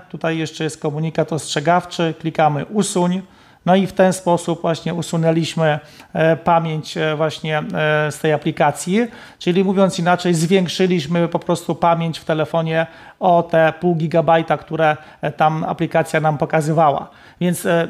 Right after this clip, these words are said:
jeżeli zrobicie to, e, w kilku aplikacjach,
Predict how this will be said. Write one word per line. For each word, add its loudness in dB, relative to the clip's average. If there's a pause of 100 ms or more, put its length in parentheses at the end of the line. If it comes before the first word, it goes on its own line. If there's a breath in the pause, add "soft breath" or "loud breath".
jeżeli 0
zrobicie 0
to, 2
e, 0
w -10
kilku 0
aplikacjach, 0